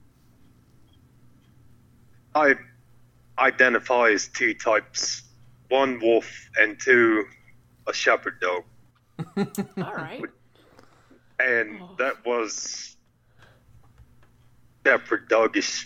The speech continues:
Speaker 1: feelings I've ever had.
Speaker 3: Oh.
Speaker 1: I mean, that, that was my purpose. That was, and,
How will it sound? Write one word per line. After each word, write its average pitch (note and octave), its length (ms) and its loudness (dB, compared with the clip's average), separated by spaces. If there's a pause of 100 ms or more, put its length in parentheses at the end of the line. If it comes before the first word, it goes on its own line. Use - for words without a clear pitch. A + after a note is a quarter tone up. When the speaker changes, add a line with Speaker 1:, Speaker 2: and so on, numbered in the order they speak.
Speaker 1:
feelings G#2 680 2 (100)
I've G#2 180 2
ever G#2 220 2
had. F#2 300 4 (520)
Speaker 3:
Oh. A3 280 -14 (120)
Speaker 1:
I G#2+ 100 2
mean, G#2+ 360 0
that, B2+ 200 4 (420)
that C3 200 2 (120)
was A#2 720 0
my G#2+ 220 2
purpose. - 680 -4
That G#2+ 340 -2
was, - 920 -2 (2750)
and, G2+ 500 2